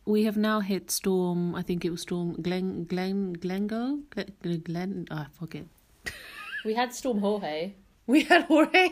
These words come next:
Speaker 2: We had Storm Jorge already. Up north, they had Storm Jorge.
Speaker 1: Oh.
Speaker 2: <laughs> I love how I'm like,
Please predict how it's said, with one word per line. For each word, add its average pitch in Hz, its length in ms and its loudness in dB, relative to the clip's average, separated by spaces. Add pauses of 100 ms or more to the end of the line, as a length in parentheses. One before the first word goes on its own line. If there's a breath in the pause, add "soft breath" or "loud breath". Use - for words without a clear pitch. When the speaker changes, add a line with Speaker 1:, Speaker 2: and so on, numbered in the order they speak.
(100)
Speaker 2:
We 196 100 -4
had 196 160 -2
Storm 185 240 -6
Jorge 185 340 -4
already. 165 420 -8 (180)
Up 220 160 2
north, 196 220 -2
they 175 100 -4
had 165 140 -8
Storm 175 280 -10
Jorge. 170 360 -12 (120)
Speaker 1:
Oh. 180 1040 -4
Speaker 2:
<laughs> 170 60 -16
I 254 200 8
love 311 260 6
how 262 220 6
I'm 294 80 -4
like, 233 240 0